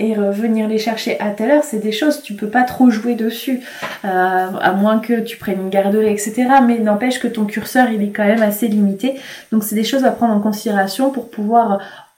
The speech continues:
organiser ton temps de manière optimale. Ensuite, je parle d'organisation, donc, euh, on va justement organiser ce temps. Une fois qu'on a planifié, on organise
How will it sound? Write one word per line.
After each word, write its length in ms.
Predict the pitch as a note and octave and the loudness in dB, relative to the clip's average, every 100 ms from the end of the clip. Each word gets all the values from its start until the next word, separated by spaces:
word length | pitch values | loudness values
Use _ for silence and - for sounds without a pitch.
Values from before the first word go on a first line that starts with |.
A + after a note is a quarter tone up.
| - | 0
organiser 720 | A#3+ A3 A3 G#3+ G#3+ A3 C#4+ | 2 4 4 4 2 2 0
ton 200 | C#4+ B3+ | 2 2
temps 180 | A#3+ C4+ | 4 2
de 100 | A#3 | 2
manière 420 | F3+ G3+ G#3 G3+ | 2 2 0 0
optimale. 600 | G#3 G3+ - G#3 F#3+ F3+ - - - - | -6 -6 -4 -2 0 -4 -10 -20 -20 -2
Ensuite, 400 | A3+ A3+ D#4 D#4 | 0 2 0 0
je 40 | - | -2
parle 300 | A#3 G#3+ G3 | 0 0 6
d'organisation, 1000 | C4 B3+ A3+ A3+ A3 A3 G#3+ D#4 F4 | 6 6 4 2 4 2 0 0 2
donc, 200 | C4+ A3 | 4 4
euh, 60 | F#3+ - - - | 0 -2 -10 0
on 120 | A3+ A#3+ | 4 6
va 200 | C#4 D4+ | 8 6
justement 460 | C4+ - B3+ B3 | 6 2 4 4
organiser 420 | G#3+ A3 G#3+ G#3+ | 4 2 0 -2
ce 140 | G#3 A3+ | -4 -4
temps. 280 | - G3+ F#3+ | -2 0 2
Une 140 | G3+ | 2
fois 160 | B3+ C4+ | 2 2
qu'on 160 | A#3+ | 2
a 100 | G3 | 0
planifié, 720 | F#3+ A#3+ A#3 A#3 A3+ - C#4+ | 0 2 4 4 2 2 2
on 300 | B3+ G3+ A3 | 4 6 6
organise 880 | A#3+ A#3+ A3+ A#3 A3+ A#3 D4+ A3+ | 6 4 2 2 4 4 4 2